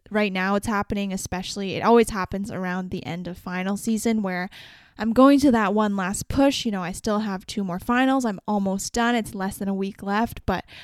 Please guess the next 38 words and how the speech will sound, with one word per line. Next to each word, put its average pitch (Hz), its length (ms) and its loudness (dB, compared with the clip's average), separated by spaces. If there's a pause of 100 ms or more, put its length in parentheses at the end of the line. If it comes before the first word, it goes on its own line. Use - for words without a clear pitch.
I 208 100 -2
really 220 340 0
just 202 200 -8
cannot 180 320 -8
be 196 140 -6
bothered 175 420 -6
to - 80 -12
study 185 520 -6
or 180 320 -6
just - 300 -10
to 220 60 -8
focus 196 460 -6
anymore 185 480 -6
just 202 220 -8
'cause 196 160 -8
it's - 160 -16
been 190 200 -4
so 190 240 -4
long, 202 480 -6
and 185 300 -8 (640)
I 233 140 -2
just 349 240 0
want 370 220 -4
this 370 260 -2
to 359 140 2
be 349 160 4
over 370 280 2
with. 202 280 -2 (200)
So 208 440 0 (880)
yeah, 214 180 4
this 240 240 2
week 240 160 -2
was 247 120 4
definitely 196 520 -4
not 190 300 -4
the 233 160 2 (100)
best. 185 580 -2
Um, 185 280 -4